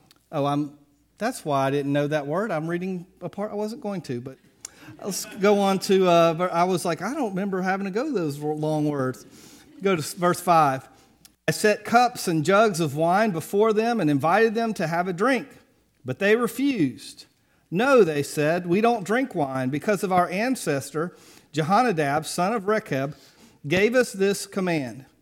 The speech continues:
You and your descendants must never drink wine, and do not build houses or plant crops or vineyards, but always live in tents. If you follow these commands, you will live long, good lives in the land.'"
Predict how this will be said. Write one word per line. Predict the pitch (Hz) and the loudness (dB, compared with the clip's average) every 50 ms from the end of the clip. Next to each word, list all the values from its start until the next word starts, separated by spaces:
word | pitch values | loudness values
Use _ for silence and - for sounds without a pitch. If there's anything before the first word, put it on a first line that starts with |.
| _ _ _ _ _ _ _ _ | _ _ _ _ _ _ _ _
You | 139 151 185 220 254 | -2 0 0 2 2
and | 269 262 262 | 2 2 2
your | 269 277 277 | 0 -2 -2
descendants | 247 269 - - 214 180 175 180 180 180 - - | -4 -6 -4 -4 -4 -2 -2 -4 -6 -8 -8 -4
must | 170 156 151 - - | -4 -4 -4 -2 -2
never | 156 160 175 202 226 240 | -2 0 0 0 0 -2
drink | 208 196 208 214 220 208 - | -2 -2 -2 -2 -4 -4 -4
wine, | 180 165 156 143 127 117 113 120 - _ _ _ _ _ _ _ _ _ _ - | -2 0 0 0 -2 -6 -10 -16 -20 _ _ _ _ _ _ _ _ _ _ -2
and | 135 143 143 | 0 2 2
do | 139 160 175 | 4 4 4
not | 180 180 170 165 147 143 | 4 4 2 2 0 0
build | 165 160 156 151 139 | 0 0 2 0 -2
houses | 160 165 175 190 220 214 226 277 277 277 262 - - _ _ _ | -2 -2 0 0 0 0 0 -2 -4 -4 -6 -10 -14 _ _ _
or | - 120 117 | -8 -8 -8
plant | - - 147 143 139 139 | -6 -4 -4 -2 -4 -4
crops | - - 190 202 220 254 269 - - - - - | -6 -4 0 2 2 2 2 0 -6 -12 -14 -10
or | - 135 127 | -8 -6 -2
vineyards, | 127 160 202 233 247 262 254 254 - - - - - - - _ _ | -2 0 0 2 2 0 0 -2 -4 -8 -14 -20 -20 -20 -20 _ _
but | - 139 | -4 -2
always | 165 165 170 180 208 226 247 247 247 233 | 0 2 4 4 6 6 4 4 2 4
live | 220 214 208 208 | 4 4 4 4
in | 214 202 | 2 -2
tents. | - - 196 165 127 117 - - - - - _ _ _ _ _ | -4 -2 -2 -2 -2 -4 -8 -14 -16 -16 -18 _ _ _ _ _
If | - 151 - - | -10 -8 -6 -6
you | 151 | -6
follow | 139 - 185 190 214 240 240 | -4 -2 -2 -2 0 0 -2
these | 240 247 247 226 | -2 -2 -2 -4
commands, | - - 226 190 165 156 156 160 160 147 - | -2 -2 -2 0 0 0 0 0 -2 -4 -4
you | 156 165 156 | -4 -2 0
will | 156 156 | 0 4
live | 156 196 240 247 208 | 4 4 4 4 2
long, | 190 175 151 147 147 143 151 160 147 - - _ - | 0 0 0 0 0 0 -2 -4 -6 -10 -18 _ -2
good | 139 175 226 240 | 2 2 2 4
lives | 214 170 151 143 143 143 139 139 135 - - - | 4 2 2 2 2 2 2 0 -2 -6 -10 -6
in | 151 143 147 | -2 0 0
the | 151 | 0
land.'" | 160 175 190 196 170 120 107 104 | 0 -2 -2 -2 -2 -4 -4 -8